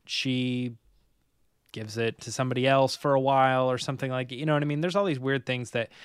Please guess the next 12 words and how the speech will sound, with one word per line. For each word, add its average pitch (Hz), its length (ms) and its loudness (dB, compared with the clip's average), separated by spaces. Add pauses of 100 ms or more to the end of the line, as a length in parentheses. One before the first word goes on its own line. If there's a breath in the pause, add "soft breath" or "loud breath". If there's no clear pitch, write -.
(120)
it's 131 200 -4
not 151 200 2
always 135 280 2
gonna 135 220 0
be 127 200 -2
this, 117 420 -2
like, 113 540 -2
cut - 220 -4
and 123 120 -2
dry, 117 380 2
like, 110 380 -4 (880 soft breath)
"Oh, 143 240 2